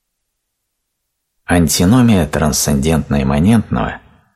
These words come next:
играет большую роль в самопознании человека. Мне кажется, что большинство антропологических концепций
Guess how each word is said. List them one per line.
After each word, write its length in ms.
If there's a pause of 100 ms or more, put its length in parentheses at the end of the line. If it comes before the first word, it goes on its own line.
(360)
играет 480
большую 520
роль 200
в 80
самопознании 760
человека. 640 (1200)
Мне 260
кажется, 560
что 240
большинство 600
антропологических 1120
концепций 840